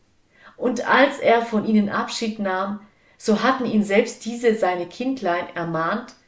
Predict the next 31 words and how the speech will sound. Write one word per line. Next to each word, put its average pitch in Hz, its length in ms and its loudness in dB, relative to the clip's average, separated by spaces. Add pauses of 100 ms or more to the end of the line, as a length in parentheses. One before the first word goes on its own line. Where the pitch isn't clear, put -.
(160)
ein 240 280 0
Mann 254 200 -2
zu - 140 -4
sein 160 380 -2 (340)
und 208 320 0
mutig 247 420 2
um 160 120 -6
Christi 220 420 -2
willen 185 220 -2
zu 208 140 -6
sterben. 160 500 -6 (2250)
Ja, 233 300 8
Seele, 175 480 0 (140)
eine 202 200 4
solche 226 440 4
Liebe 233 340 4
müssen 220 340 2
wir 208 220 2
haben, 175 400 -2 (440)
die 208 100 2
nur 214 280 6
einen 240 360 4
Gegenstand 202 640 -2
kennt 160 380 -10 (420)
und 220 220 -2
ihn 240 180 2
mit 220 180 2
keinem 240 460 -2
anderen 214 400 2
teilen 160 420 -4
kann. 160 240 -12